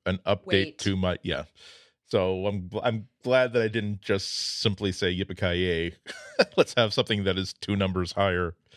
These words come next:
Speaker 2: No, it's, a-, and the thing that I worry a little bit about is that there's a lot of suggestions, "Oh, hey, if you don't wanna wait for the Pixel four, just buy this phone." Not at all. Do
Speaker 1: Yeah.
Speaker 2: not do that. Do not buy the Pixel three A if what you want is a flagship,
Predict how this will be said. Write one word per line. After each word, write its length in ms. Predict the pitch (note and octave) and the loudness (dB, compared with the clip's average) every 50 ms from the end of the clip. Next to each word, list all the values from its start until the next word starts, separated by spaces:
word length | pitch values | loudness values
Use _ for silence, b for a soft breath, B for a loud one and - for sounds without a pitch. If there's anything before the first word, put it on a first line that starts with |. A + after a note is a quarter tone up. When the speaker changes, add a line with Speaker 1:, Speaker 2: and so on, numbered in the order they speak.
| b b b b b b - | b b b b b b -2
Speaker 2:
No, 260 | G#3+ F#3+ E3+ - - | 0 0 0 2 2
it's, 300 | - A#3 A#3 - - - - | 2 2 2 0 -2 -4 -2
a-, 200 | - B3 - - | -2 -2 -2 0
and 160 | - A#3+ A#3+ C4 | -2 -2 0 -2
the 60 | B3+ | -2
thing 400 | B3 - D4 D4+ D4+ D4+ D4 C#4 | 0 2 2 2 2 0 0 2
that 140 | C4 A#3 A3 | 2 4 4
I 440 | G#3 G#3 G#3 G#3+ G#3+ G#3+ G#3+ G#3+ G#3 - - - - | 4 4 4 2 2 0 0 -2 -4 -6 -12 -14 -10
worry 460 | - G3 E3+ F3 G3 G3 G3+ G#3 G#3+ | -10 -6 0 0 2 2 2 2 0
a 40 | G#3+ | -2
little 180 | G#3+ G#3+ G#3+ G#3+ | -2 -2 -2 -2
bit 120 | G#3 G#3+ G#3 | -2 -2 0
about 500 | G3 A3 G#3+ A3 A3 A#3 A#3+ A#3 - _ - | 2 2 2 2 2 0 -2 -4 -6 _ -4
is 540 | G3+ G3 F#3 F3+ F3+ F3+ F3 F3 F3 F3 - | -2 0 2 2 2 2 0 -2 -4 -6 -4
that 320 | - F#3+ F3+ F3 E3+ - - | 0 0 2 2 0 0 -2
there's 200 | G3 F#3+ F#3+ F3+ | -2 -2 -2 -2
a 60 | F#3 | -2
lot 180 | F#3 F#3 F#3 G3 | 0 2 2 2
of 100 | G#3+ - | 2 0
suggestions, 640 | - G3+ - F3+ E3 F3 - - F#3+ F#3 F#3 F#3 - - | -2 -2 0 0 0 0 0 -4 -4 -6 -6 -4 0 0
"Oh, 140 | C4 C4 B3 | 0 0 0
hey, 480 | A#3+ C4 C4+ B3+ A#3 G#3+ G#3 G3+ G#3 G3+ - | 0 -2 0 0 2 2 2 0 0 -2 -2
if 180 | F#3 G3 - - | -4 -6 -4 -4
you 40 | G#3 | -2
don't 140 | G#3+ A3 G3+ | -2 0 0
wanna 180 | G#3 G3+ G3+ F#3+ | 0 -2 -2 -2
wait 200 | G3 G#3 G#3+ - | -2 -2 -2 -4
for 80 | - F3+ | -6 -10
the 60 | F#3 | -10
Pixel 320 | - - F#3+ - - G3+ - | -10 -10 -10 -8 -8 -8 -6
four, 420 | - - C4 B3+ A#3+ G#3+ G3 G3 | -2 0 2 4 4 4 2 0
just 180 | F#3+ - - - | -2 -6 -8 -4
buy 120 | - G3 G3 | -2 -2 0
this 240 | F#3+ A3+ G#3+ - - | 0 0 0 -2 0
phone." 360 | - G#3 F#3 F3 E3 D#3 D3+ B B B B B B B - | 2 2 2 2 0 -4 -8 B B B B B B B -12
Not 460 | F#3+ F#3+ F#3+ G3 G3 G#3 G3+ F#3+ F3+ | -10 -8 -6 -4 0 2 2 2 2
at 60 | F3+ E3+ | 0 -2
all. 220 | D#3+ C3+ B2+ C#3 - - | -2 -2 -4 -6 -4 -4
Do 80 | - - | -2 0
Speaker 1:
Yeah. 40 | |
Speaker 2:
not 180 | G3+ F3+ E3 - | 0 0 -2 -2
do 120 | - D3+ D3 | -6 -10 -10
that. 360 | C3+ B2 C3 - - - - | -10 -10 -10 -10 -12 -12 -10
Do 100 | - A3 | -4 0
not 180 | B3+ C4 C4 C4 | 2 2 4 4
buy 140 | C4+ C4 B3 | 2 0 0
the 80 | A3 A3 | -2 -4
Pixel 320 | - G#3+ G3+ - - F#3+ - | -4 -6 -4 -4 -6 -8 -6
three 240 | - F#3+ F#3+ F3+ | -4 -2 0 2
A 260 | F3 E3+ E3+ E3+ E3 - | 2 4 2 2 0 0
if 160 | F3 E3 - F#3 | -2 -2 -2 -4
what 100 | F3 F3+ | -4 -4
you 100 | E3+ D#3+ | -4 -4
want 240 | D#3+ D#3+ D#3 D#3 - | -4 -4 -4 -4 -4
is 160 | D#3+ D#3 D3+ | -6 -4 -4
a 60 | D#3+ D#3 | -6 -6
flagship, 720 | - - D#3+ D#3 D#3 D3+ D3+ - - D#3 D3+ D3+ - _ | -6 -4 -2 -2 -2 -2 -2 -4 -2 -2 -2 -4 -6 _